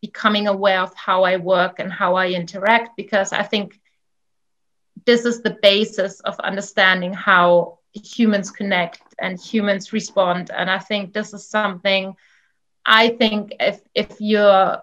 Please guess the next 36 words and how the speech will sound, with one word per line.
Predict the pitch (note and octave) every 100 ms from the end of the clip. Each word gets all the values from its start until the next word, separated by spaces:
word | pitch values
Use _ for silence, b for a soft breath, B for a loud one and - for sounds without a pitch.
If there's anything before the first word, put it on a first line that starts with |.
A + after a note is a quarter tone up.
| -
enjoying | G3+ - G#3+ G#3+ G#3 G3+
H | F#3+ F3+ -
R, | F#3 F3 - -
um, | F3+ F3+ F#3 F3+ - _ - _
something | G#3+ G3+ G3+
that | F3+ F3+
would | F#3+ - -
always | G#3 G#3 G3+ F3 - -
help | G3 F#3 F3 - -
in | F3+ F3+ F3 _ _ _
creating | - - G#3+ G#3 G#3+ G#3 G3
relationships | F#3+ F#3 G3 G#3+ - - - - -
with | F3+ F#3+ F#3+
people | _ G3+ F#3 - F3 E3 -
and | - F#3 E3
really, | F#3+ F#3 F#3 F#3 F3+ -
um, | F#3+ F#3 - _ -
getting, | G3 G3 G3 F#3 F#3 F3 E3+ _ _ _ _ _ _ _
getting | A#3 A#3 A3+ F#3
to | - -
be | F#3+
able | G3 G3 G3
to | F#3
help | F3+ G3+ F#3+ -
them | F3+ F3
is | F3 -
the | F#3+
better | F#3+ F#3+ G3
you | F3
understand | F3 F3 - G3+ G3 F3+
yourself. | F#3+ A#3+ B3+ A#3+
So | - G3+ F#3+
I | G3
think | - G3 F#3+
this | G#3 G3+
is, | G3+ -